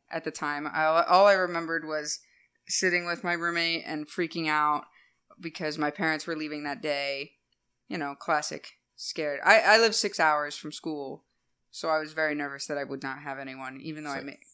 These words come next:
Speaker 2: "Thank God I'm
Speaker 1: Yeah,
Speaker 2: home."
Speaker 1: even though I make friends pretty quickly, and I had already gotten pretty close within twenty-four hours to my roommate, like, we both really enjoyed each other's company, so,
Speaker 2: Mm-hmm.
Speaker 1: um, then we were sitting at convocation,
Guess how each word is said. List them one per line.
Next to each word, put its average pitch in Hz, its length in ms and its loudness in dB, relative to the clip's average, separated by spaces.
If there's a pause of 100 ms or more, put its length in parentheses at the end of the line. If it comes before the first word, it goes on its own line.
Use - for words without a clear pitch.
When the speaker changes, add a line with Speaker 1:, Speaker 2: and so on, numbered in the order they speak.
Speaker 2:
"Thank 113 180 -10 (220)
God - 240 -18
I'm - 140 -20
Speaker 1:
Yeah, 175 200 6
Speaker 2:
home." 156 80 4
Speaker 1:
even 247 140 4
though 247 60 6
I 233 100 6
make 208 200 2
friends 196 340 -2
pretty 190 200 -6
quickly, 220 440 -4
and 185 100 0
I 160 60 0
had 175 180 0
already 165 480 -2 (560)
gotten 156 360 2 (320)
pretty 170 240 -4
close 160 300 -4
within 151 320 -6
twenty-four 147 380 -4
hours 143 300 0
to 165 80 -10
my 143 80 -4
roommate, 147 380 -8
like, 131 200 -6 (720)
we 160 100 -8
both 147 300 -6
really 147 160 -8
enjoyed 143 260 -8
each 143 120 -12
other's 147 160 -10
company, 160 360 -10
so, 147 340 -4 (460)
Speaker 2:
Mm-hmm. 113 540 -8
Speaker 1:
um, 151 580 -2 (1400)
then 190 400 6
we 185 120 -2
were 180 80 2
sitting 214 280 0
at 196 100 -2
convocation, 156 720 -6